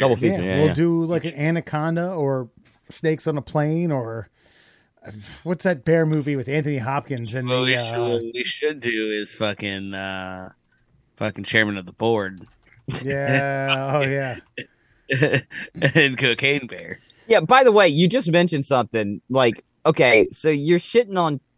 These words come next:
Speaker 1: Cocaine Bear, but they literally made a movie about snakes on a plane called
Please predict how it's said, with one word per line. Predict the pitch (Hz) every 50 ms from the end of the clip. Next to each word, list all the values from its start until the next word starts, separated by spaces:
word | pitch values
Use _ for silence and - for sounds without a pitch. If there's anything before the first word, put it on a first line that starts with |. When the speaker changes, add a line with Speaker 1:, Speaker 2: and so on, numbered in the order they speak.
| _ _ _ _
Speaker 1:
Cocaine | - 185 170 156 - 165 147 135 127 120 104
Bear, | 87 107 110 113 101 80 80 78 76 - _ _ _ _ _ _ _ _ _ _
but | - 135 -
they | 147 139 131
literally | 135 131 135 143 151 143 147 143 139 139 139 131
made | 123 120 113 117 110 113
a | 107
movie | 107 110 113 107 87 92 87 85 87 90 - _ _ _ _ _ _ -
about | 104 90 110 101 95 -
snakes | - - - 113 113 117 120 110 - - - - -
on | 113 113 107
a | 101
plane | - - - 113 107 104 98 87 85 78 76 73 85 - _ _ _ _ _ _ -
called | - - 123 123 110 95 85 80 76 71 71 82